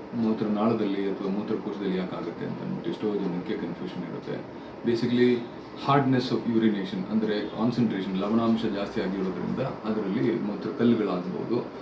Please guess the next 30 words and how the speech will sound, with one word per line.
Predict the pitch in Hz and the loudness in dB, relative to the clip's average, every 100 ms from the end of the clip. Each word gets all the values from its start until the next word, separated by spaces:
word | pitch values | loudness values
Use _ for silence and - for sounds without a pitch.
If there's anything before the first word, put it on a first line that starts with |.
| - | -8
ಅದನ್ನ | - 107 107 | -2 0 0
ಕಡಿಮೆ | 104 104 113 | 0 2 4
ಮಾಡ್ಕೊಳ್ಳೋ | 107 98 92 95 90 | 4 2 -2 -2 0
ರೀತಿಯಲ್ಲಿ | 90 87 - - - | 0 0 -2 -4 0
ಕೆಲವು | 127 117 | 4 4
ಸಲ | 117 | 4
ಮೆಟಬಾಲಿಕ್ | 110 104 123 120 120 113 | 2 2 2 4 6 6
ಇಂಬ್ಯಾಲೆನ್ಸ್ | 110 101 95 92 95 | 4 2 0 -2 -2
ಆಗ್ತದೆ, | 90 - - | -4 -4 -4
ಕ್ಯಾಲ್ಸಿಯಂ | - 104 110 110 101 | 0 0 2 0 -2
ಅತಿಯಾಗಿ | 95 107 98 101 | 0 0 0 -2
ನಮ್ಮ | 92 90 | -2 0
ದೇಹದಲ್ಲಿ | 90 87 92 | -2 -2 -2
ಇರ್ತದೆ, | 85 - 85 - - - - - 104 95 117 | -2 -4 -4 -4 -6 -12 -12 -6 -4 0 2
ಏನೋ | 110 | 2
breakdown | 95 95 123 110 113 | 2 4 4 6 4
of | 107 - 104 | 4 0 -2
calcium | 101 107 95 | -2 -2 -2
of | 87 95 | -2 -2
bones | 95 185 - - 101 | 0 -2 -2 -8 -4
ಅಂತ | 92 | -4
ಅನ್ನೋದು | 90 87 90 | -2 -2 -2
ಇರ್ತದೆ. | 87 - 87 110 110 | -2 -4 -2 -2 0
ಅಂಥ | 110 117 | 0 2
ಸಮಯದಲ್ಲಿ | 110 110 95 95 117 | 2 0 -2 0 -2
ಕ್ಯಾಲ್ಸಿಯಂ | 113 110 - 110 - - - - | 0 -2 0 -2 -2 -10 -14 -2
ರಿಚ್ | 117 120 | 2 2
ಸ್ಟೋನ್ಸ್ | - 110 101 92 | 2 0 0 0
ಅಂತ | 92 85 | -4 -4
ಆಗ್ಬೋದು, | 85 87 82 107 - - - | -6 -6 -4 -4 -4 -10 -14